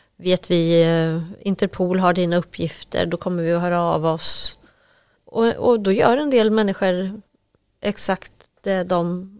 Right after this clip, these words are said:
ber om. Men, men man ska veta, de är proffs. De, eh, släpper in, släpper du in dem så,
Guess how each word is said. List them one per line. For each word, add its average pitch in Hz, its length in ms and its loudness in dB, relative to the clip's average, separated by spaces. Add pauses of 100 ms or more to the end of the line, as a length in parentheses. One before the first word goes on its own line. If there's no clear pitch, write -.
(240)
ber 190 240 -2
om. 175 220 -2 (120)
Men, 226 160 2
men 254 240 4
man 285 100 4
ska 294 140 2
veta, 277 280 4
de 277 200 6
är 277 40 4
proffs. - 500 0
De, 226 340 2
eh, 220 680 0
släpper - 480 -2
in, 220 500 -2
släpper 254 320 0
du 254 80 2
in 185 220 0
dem 240 240 0
så, 202 520 0